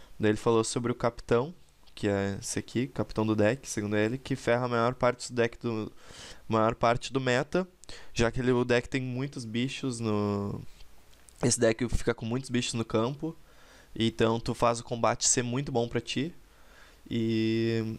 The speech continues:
e é pra, praticamente isso. Então ele é muito bom main deck, no, no sideboard ele também é muito bom contra a Electricity,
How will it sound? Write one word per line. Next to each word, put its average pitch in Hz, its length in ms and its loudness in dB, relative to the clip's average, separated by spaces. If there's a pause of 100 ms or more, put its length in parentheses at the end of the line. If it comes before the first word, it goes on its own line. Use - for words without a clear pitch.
e 120 100 4
é 120 200 4
pra, - 260 -2
praticamente 147 640 -2
isso. 107 180 2
Então 107 240 2
ele 113 100 2
é - 20 4
muito 120 200 -2
bom 123 140 4
main 123 180 0
deck, 139 460 2
no, 131 380 0
no 120 100 -2
sideboard 120 540 2
ele 127 100 -4
também 123 220 0
é - 20 2
muito 131 240 -2
bom 131 220 2
contra 131 240 0
a - 20 6
Electricity, 135 720 2